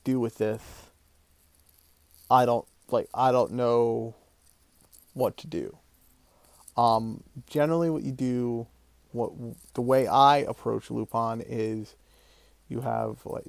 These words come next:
it's all divided up into parts. There's part one, two, three, all the way up to four. Um, but,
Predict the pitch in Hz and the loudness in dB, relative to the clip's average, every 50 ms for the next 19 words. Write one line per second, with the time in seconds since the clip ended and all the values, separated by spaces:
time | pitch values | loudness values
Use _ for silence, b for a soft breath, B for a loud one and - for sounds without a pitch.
0 | - - - 98 123 120 _ _ _ - - 127 143 147 151 151 160 139 143 135 | -14 -12 -8 -8 -8 -8 _ _ _ -4 2 6 8 8 8 6 2 2 2 2
1 | 131 127 123 123 127 120 - - 101 98 - - - - - - - - - - | 2 2 0 -2 -4 -4 -4 -6 -12 -12 -12 -4 -4 -4 -4 -4 -10 -12 -14 -14
2 | - _ - - - - - - 127 143 156 156 151 151 151 156 151 147 - _ | -14 _ -8 -6 -6 -6 -4 -2 2 2 2 2 0 -4 -6 -8 -8 -10 -12 _
3 | - - 139 131 127 123 123 120 123 - - - - 123 120 117 120 120 113 - | -8 -4 -4 -2 -2 -2 -4 -6 -8 -10 -12 -8 -4 -4 -2 -2 -2 -4 -4 -4
4 | - 95 87 78 95 95 85 - - - - - - - - - 104 82 58 - | -2 -2 -2 -2 -2 -2 -2 -4 -6 -8 -12 -12 -12 -10 -6 -4 -2 -2 -2 -4
5 | - - - _ _ - - b b b b b b b b b b b - 131 | -8 -18 -20 _ _ -20 -20 b b b b b b b b b b b -2 0
6 | 131 123 120 117 104 98 90 - - - _ _ _ _ - - _ _ _ _ | 2 2 4 2 0 -2 -6 -10 -12 -16 _ _ _ _ -20 -20 _ _ _ _
7 | _ - - B B B B B B B - 131 127 - 143 127 110 - - - | _ -20 -20 B B B B B B B -12 -8 2 6 6 6 6 6 2 -4
8 | - - | -12 -12